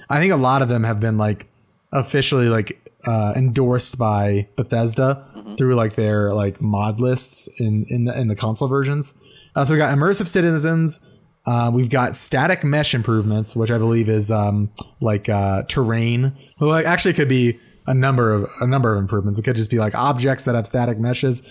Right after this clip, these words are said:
Speaker 1: I think it's a, a lot of different things, but, um, immersive patrols, which I believe are, are enemies that wander, character makeover, which sounds like character customization, best fast end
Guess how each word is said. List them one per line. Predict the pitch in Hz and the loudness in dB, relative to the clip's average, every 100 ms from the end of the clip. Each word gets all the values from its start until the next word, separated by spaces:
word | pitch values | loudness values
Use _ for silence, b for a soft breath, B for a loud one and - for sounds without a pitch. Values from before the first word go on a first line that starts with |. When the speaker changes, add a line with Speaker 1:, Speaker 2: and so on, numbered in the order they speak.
| B B | B B
Speaker 1:
I | |
think | - 147 | -2 0
it's | 135 | 0
a, | - | -2
a | 123 | 0
lot | 120 110 | 2 2
of | |
different | 107 101 | 0 -2
things, | 101 95 98 | -2 -2 -2
but, | - 107 104 B B B | -2 -4 -4 B B B
um, | 139 131 127 123 | 0 2 2 0
immersive | 139 139 160 160 165 135 | 0 2 2 0 -2 -2
patrols, | 127 - 190 196 185 180 175 - - B | -6 -2 0 2 2 2 0 -4 -8 B
which | - 131 | -6 -2
I | |
believe | 113 110 110 | 0 2 2
are, | 104 101 101 | 2 0 0
are | 127 101 98 | 0 0 0
enemies | 139 143 131 120 | 0 2 2 0
that | - 113 | 0 0
wander, | 117 123 123 123 123 - - | 0 0 0 0 0 -4 -4
character | 156 175 175 156 | 0 0 2 0
makeover, | 135 131 135 131 131 | 2 0 0 2 2
which | 117 - | 0 -2
sounds | 131 127 120 | -2 -2 0
like | 117 - _ _ - | -2 -4 _ _ -8
character | - 120 117 | -2 0 0
customization, | 117 110 113 104 107 - 113 110 - | -2 -2 0 0 0 0 0 -2 -2
best | 139 175 - | 0 0 -2
fast | - 147 151 147 - | -4 -2 0 -2 -4
end | 143 143 131 | -2 0 0